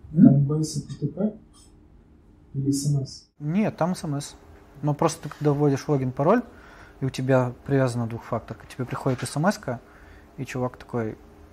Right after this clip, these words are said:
Speaker 1: «Ху, здесь всего десять тысяч вариантов, у меня есть пять тысяч прокси». Ну, не знаю, сколько там вариантов было, наверное, длинное число. И он прям доказал импакт, и правда его, ему заплатили,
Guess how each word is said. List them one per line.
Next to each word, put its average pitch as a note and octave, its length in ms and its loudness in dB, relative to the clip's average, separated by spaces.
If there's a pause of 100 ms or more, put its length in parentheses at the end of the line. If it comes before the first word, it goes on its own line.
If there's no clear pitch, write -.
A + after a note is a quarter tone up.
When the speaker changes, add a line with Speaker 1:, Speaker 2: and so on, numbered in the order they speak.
(320)
Speaker 1:
«Ху, F#3+ 460 -2
здесь C#3+ 180 -2
всего D#3+ 280 -2
десять C3+ 260 -2
тысяч - 240 -4
вариантов, D#3 420 -2
у B2 40 -8
меня B2 180 -2
есть A2+ 140 -8
пять - 280 -6
тысяч - 220 -14
прокси». - 360 -10
Ну, F#3+ 200 -2
не D#3+ 140 -2
знаю, D3 180 0
сколько - 240 -10
там B2 160 -4
вариантов F3+ 320 -2
было, A2+ 160 -6
наверное, B2 420 -4
длинное C#3 280 0
число. - 320 -8 (800)
И C#3 80 -4
он D3+ 380 0 (240)
прям C3 260 2
доказал C3 400 2
импакт, - 400 2
и A2 220 -2
правда A2+ 340 -2
его, G#2 320 -6
ему A#2 180 -4
заплатили, A2+ 640 -4